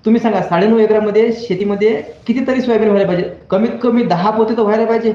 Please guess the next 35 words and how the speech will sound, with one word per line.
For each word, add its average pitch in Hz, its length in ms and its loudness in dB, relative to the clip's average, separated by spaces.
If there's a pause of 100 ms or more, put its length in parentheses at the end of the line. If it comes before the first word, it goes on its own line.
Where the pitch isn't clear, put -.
(1160)
साडेतीन 226 540 0
पोते 233 260 0
सोयाबीन 220 320 2
झालं 220 140 4
फक्त, 202 260 -2 (800)
साडेतीन 214 400 0
क्विंटल, 214 340 -2
साडेनऊ 226 440 0
एकरामध्ये. 208 560 0 (800)
काय 226 160 2
करायचं? 196 340 0 (360)
अहो, 208 640 0 (260)
आता 156 180 -6
मी 202 120 0
दिवाळीमध्ये 196 500 0
गावाकडे 190 420 2
गेलो, 220 440 0
तर 214 80 0
अक्षरशः 220 400 0
काही 220 180 -2
काही 220 220 -2
जणांनी 240 240 2
दिवाळी, 226 320 2
दिवाळी 208 360 0
सुद्धा 226 240 0
झाली 190 180 0
नाही, 190 200 -4 (100)
फटाके 233 340 -2
सुद्धा 226 180 -2
नाही 220 180 2
आणले 214 160 0
लेकरांसाठी, 180 420 -2
माहिती 214 220 0
आहे 143 200 -2
का? - 100 -14